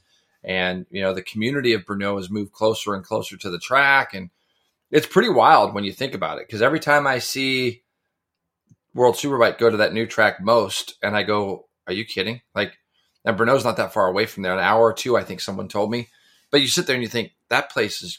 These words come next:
garbage." Like, you look at a couple of the new tracks that, that,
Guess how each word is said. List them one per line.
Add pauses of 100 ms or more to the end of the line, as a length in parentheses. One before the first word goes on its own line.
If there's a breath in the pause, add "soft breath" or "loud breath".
(120)
garbage."
Like, (580 soft breath)
you
look
at
a
couple
of
the
new
tracks
that,
that,